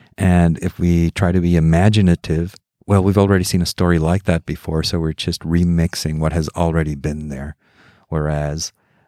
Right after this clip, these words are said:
the way you're describing it, it doesn't have to be just a remix of what's already been there. It's just additional springboard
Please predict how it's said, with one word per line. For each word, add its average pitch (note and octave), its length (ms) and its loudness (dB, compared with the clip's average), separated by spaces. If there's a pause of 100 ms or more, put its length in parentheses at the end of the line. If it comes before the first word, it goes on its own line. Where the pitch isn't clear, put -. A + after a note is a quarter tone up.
the E2 120 -2
way D#2+ 100 0
you're E2 220 0
describing D#2+ 560 0
it, E2 100 4
it D#2 60 -2
doesn't F2+ 240 0
have E2+ 200 -2
to D#2+ 80 -4
be D#2 140 -4
just - 320 -6
a D#2 80 -4
remix E2 480 0
of D#2+ 80 -2
what's D2 180 -4
already D2+ 280 -2
been E2 260 -2
there. D2+ 160 0
It's D2 240 -8
just - 260 -8
additional D#2 440 -4
springboard E2 760 -2